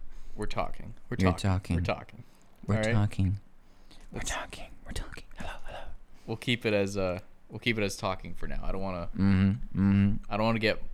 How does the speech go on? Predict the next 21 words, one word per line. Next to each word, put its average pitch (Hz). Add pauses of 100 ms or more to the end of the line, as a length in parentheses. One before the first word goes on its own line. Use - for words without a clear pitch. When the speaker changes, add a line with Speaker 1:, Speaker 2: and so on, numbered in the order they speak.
(200)
Speaker 1:
into 92
it. - (420)
But 98
Speaker 2:
Right. 87 (220)
Have 104
you 101
Speaker 1:
you 98
Speaker 2:
told 101
Speaker 1:
see 95
Speaker 2:
her 95
Speaker 1:
the 95
Speaker 2:
about 95
Speaker 1:
biggest 98
Speaker 2:
us, -
Rick? 113 (220)
Have 120
you 113
told 139
her 156
about 139
us? 95